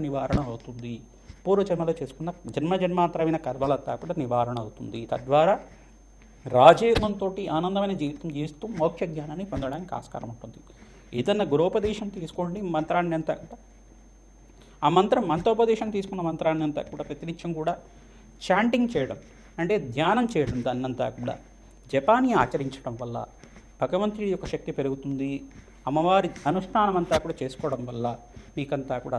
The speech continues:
రాజయోగం సిద్ధి రావడానికి ఆస్కారం ఉంటుంది. సంకల్ప విధానంలో అంతా కూడా చెప్పుకుంటాం అన్నమాట. దైవ ఆగామి సుచిత సంచిత ప్రారబ్ధ కర్మ నివారణ సిద్ధ్యర్థం అనే సంకల్పం కూడా చెప్పుకుంటూ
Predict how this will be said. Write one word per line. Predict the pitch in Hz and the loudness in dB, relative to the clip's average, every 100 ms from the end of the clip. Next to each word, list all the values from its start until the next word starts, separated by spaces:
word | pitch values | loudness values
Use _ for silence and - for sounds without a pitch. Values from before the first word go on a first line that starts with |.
| 123 | 4
రాజయోగం | 123 156 214 208 202 - | 4 4 2 0 0 -4
సిద్ధి | 135 135 | -8 -4
రావడానికి | 127 139 151 113 | -2 -2 -4 -4
ఆస్కారం | - - 123 120 | -4 -6 -8 -8
ఉంటుంది. | 120 135 - - - - | -12 -14 -16 -20 -20 -4
సంకల్ప | 175 175 214 214 196 | 0 2 6 6 6
విధానంలో | 180 170 175 165 156 | 6 6 4 4 2
అంతా | 139 147 | 2 -2
కూడా | 190 - | -4 -6
చెప్పుకుంటాం | 120 - 123 - 110 | -8 -8 -12 -10 -12
అన్నమాట. | 123 - - - 120 | -12 -16 -18 -2 0
దైవ | 165 196 226 - - | 2 2 2 0 0
ఆగామి | 123 135 151 196 214 | 2 2 2 0 -4
సుచిత | 147 - - 208 208 | -8 -6 -2 -2 -2
సంచిత | 139 170 - - | -4 -6 -10 -4
ప్రారబ్ధ | 156 170 143 - - | 0 0 0 -4 -6
కర్మ | 143 196 175 | -4 -2 -2
నివారణ | 135 139 147 151 | 0 0 0 -2
సిద్ధ్యర్థం | 135 - 120 - 131 - - - - - - | -6 -4 -4 -2 -4 -6 -10 -20 -20 -20 -10
అనే | 170 185 | -4 -2
సంకల్పం | 175 151 160 139 127 | -2 -4 -6 -6 -6
కూడా | 190 208 | -8 -12
చెప్పుకుంటూ | - - 123 | -12 -12 -12